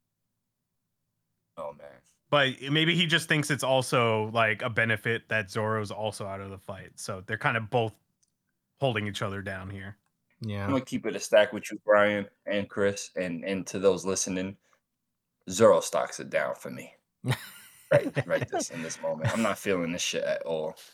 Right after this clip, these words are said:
Speaker 1: It probably takes a lot more effort to keep someone in the same spot than to just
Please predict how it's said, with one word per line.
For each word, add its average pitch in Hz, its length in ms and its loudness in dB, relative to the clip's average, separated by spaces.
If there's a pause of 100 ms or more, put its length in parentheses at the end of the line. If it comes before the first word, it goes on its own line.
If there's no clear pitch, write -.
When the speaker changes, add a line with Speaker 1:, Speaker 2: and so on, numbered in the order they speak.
(640)
Speaker 1:
It 170 140 0
probably 285 180 6
takes 247 220 0
a 233 60 6
lot 180 260 6
more 180 180 6
effort 160 380 4
to 160 100 -4
keep - 380 -4
someone 139 640 4 (320)
in 135 140 2
the 123 60 -2
same 120 300 -2
spot 120 480 2 (160)
than 107 380 -4
to 101 480 -8
just 101 320 -8